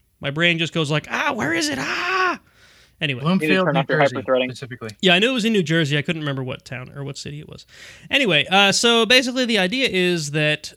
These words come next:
Speaker 1: uh, you have to opt into this. However, the article does mention that there are cases where law enforcement, or the city anyway,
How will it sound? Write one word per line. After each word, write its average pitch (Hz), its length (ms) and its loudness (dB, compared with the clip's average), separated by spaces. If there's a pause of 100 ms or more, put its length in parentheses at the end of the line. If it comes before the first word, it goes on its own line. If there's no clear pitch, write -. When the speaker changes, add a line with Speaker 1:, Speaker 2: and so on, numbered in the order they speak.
(140)
Speaker 1:
uh, 156 140 0
you 165 120 0
have 233 100 -2
to - 80 -6
opt 226 280 0
into 147 220 0
this. - 440 -10 (160)
However, 175 580 0
the 156 140 0
article 190 340 0 (160)
does 262 260 0
mention 262 320 -2
that 208 140 -6
there 165 120 -2
are 151 120 -2
cases 139 800 -4 (420)
where 143 160 -6
law 190 240 0
enforcement, 147 720 -6
or 151 140 -6
the 139 80 -8
city 151 560 -4 (100)
anyway, 143 540 -10